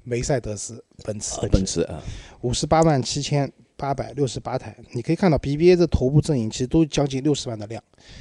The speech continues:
Speaker 1: 这是非常接近的。而且奔驰的话，今年的一个销量增长是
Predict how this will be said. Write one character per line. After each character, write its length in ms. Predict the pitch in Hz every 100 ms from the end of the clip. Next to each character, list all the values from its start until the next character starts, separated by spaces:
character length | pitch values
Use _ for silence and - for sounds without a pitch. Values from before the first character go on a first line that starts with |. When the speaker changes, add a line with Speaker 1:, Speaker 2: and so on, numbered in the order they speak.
| - -
Speaker 1:
这 160 | - 110
是 60 |
非 200 | 113 185
常 140 | 190 147
接 160 | 131
近 160 | 123 117
的。 60 | 110
而 160 | 135
且 100 | 147
奔 220 | - 185
驰 160 | 190 -
的 120 | 135
话， 140 | 135 127
今 180 | - 156
年 140 | 139
的 80 | 131
一 140 | 123
个 160 | 127 117
销 220 | - 143
量 160 | 135 120
增 180 | 135
长 160 | 127 104
是 400 | - 127 110